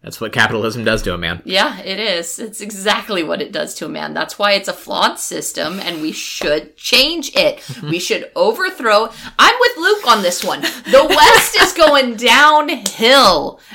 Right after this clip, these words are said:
Speaker 2: and we need a complete revamping of the entire program.
Speaker 1: Yes. Uh,
Speaker 2: I'm on Luke's side here. He's got some good points about Western civilization.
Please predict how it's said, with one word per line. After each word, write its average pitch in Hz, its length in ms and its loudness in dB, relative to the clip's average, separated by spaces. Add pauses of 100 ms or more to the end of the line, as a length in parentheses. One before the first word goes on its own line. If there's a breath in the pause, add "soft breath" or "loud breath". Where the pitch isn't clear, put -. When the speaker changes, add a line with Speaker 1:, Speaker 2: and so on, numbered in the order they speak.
(120)
Speaker 2:
and 226 220 -2
we 294 160 -4
need 330 240 -2
a 269 220 2
complete 254 680 0
revamping 190 720 0
of 202 220 -4
the 262 160 -4
entire 330 680 0
program. 269 1000 0 (140)
Speaker 1:
Yes. - 400 -12 (400)
Uh, 120 460 2
Speaker 2:
I'm 440 160 6
on 539 320 6
Luke's 494 180 2
side 427 460 2
here. 170 340 -4
He's 415 320 -8
got - 320 2
some 311 240 -2
good - 420 4
points 262 460 -2
about 208 300 2
Western 233 440 -2
civilization. 214 1120 -6